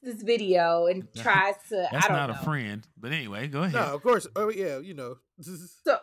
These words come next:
Speaker 1: but yeah, that's what, but at the time, he assumed that person was his friend. So here we have Kevin Hart's assistant who goes on Tasha K's show.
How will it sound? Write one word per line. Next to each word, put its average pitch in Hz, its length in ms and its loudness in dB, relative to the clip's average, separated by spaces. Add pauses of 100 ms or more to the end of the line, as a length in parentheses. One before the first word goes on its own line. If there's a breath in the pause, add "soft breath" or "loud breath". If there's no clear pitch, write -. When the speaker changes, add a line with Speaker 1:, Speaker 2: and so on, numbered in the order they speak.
Speaker 1:
but 330 140 2
yeah, 277 300 6
that's 240 260 -4
what, 233 260 -12
but 247 140 -4
at 220 120 -6
the 220 100 -10
time, 220 440 -2
he 208 280 -12
assumed 202 440 -10
that 180 140 -10
person 175 340 -6
was 151 160 -16
his 156 180 -20
friend. 160 380 -12
So 220 180 2
here 277 180 -2
we 285 160 -2
have 226 220 2
Kevin 247 320 0
Hart's 214 340 2
assistant 185 680 -8 (460)
who 233 480 0
goes 240 400 8
on 226 260 -2
Tasha 220 480 -2
K's 190 380 -6
show. 147 520 -8